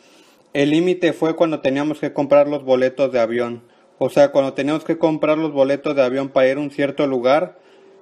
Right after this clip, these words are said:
nos desesperamos y oramos todos los días. Y después de confirmación tras confirmación tras confirmación, porque, ¿sabes? A veces pasa que tú escuchas la voz del Señor y viene el diablo y dice, 'No,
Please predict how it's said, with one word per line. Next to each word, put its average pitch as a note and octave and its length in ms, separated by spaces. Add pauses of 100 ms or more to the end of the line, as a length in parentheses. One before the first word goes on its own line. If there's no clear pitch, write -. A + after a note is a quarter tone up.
nos C3+ 360
desesperamos D3+ 1080
y C#3+ 60
oramos D3+ 520
todos D#3 320
los C3+ 240
días. C3+ 500 (300)
Y C3+ 120
después D3 360
de E3 140
confirmación C#3 840
tras D3+ 220
confirmación C3+ 800
tras C3+ 240
confirmación, C3 1000 (340)
porque, F3 280
¿sabes? E3+ 400
A D#3 60
veces E3 280
pasa E3+ 300
que D#3 120
tú D#3+ 120
escuchas D#3+ 400
la D3 120
voz C#3 200
del D3 160
Señor C3+ 500 (1200)
y C#3 100
viene C#3+ 300
el C3+ 80
diablo C#3 300
y - 20
dice, C3 240
'No, A2+ 720